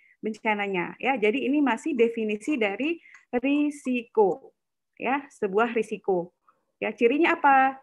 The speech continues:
Dia masih sifatnya potensi, sehingga artinya kalau potensi itu bisa terjadi, bisa tidak, bisa besar, bisa kecil gitu ya. Jadi sifatnya masih potensi. Potensi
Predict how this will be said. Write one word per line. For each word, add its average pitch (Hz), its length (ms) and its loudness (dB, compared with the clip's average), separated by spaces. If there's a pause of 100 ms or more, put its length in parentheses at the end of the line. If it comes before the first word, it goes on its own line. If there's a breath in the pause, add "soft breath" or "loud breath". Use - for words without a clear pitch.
(160)
Dia 240 160 0
masih 233 400 -2
sifatnya 233 480 -2
potensi, 208 960 2
sehingga 285 320 2
artinya 311 320 -6
kalau 269 160 0
potensi 269 400 0
itu 269 240 -4
bisa 302 240 -2
terjadi, 247 320 2
bisa 302 160 0
tidak, 233 400 2 (480 loud breath)
bisa 247 240 0
besar, 247 360 2
bisa 285 200 -2
kecil 233 600 0
gitu 233 120 0
ya. 233 160 2
Jadi 254 160 0
sifatnya 285 400 -2
masih 285 160 -6
potensi. 262 720 0
Potensi 247 560 -4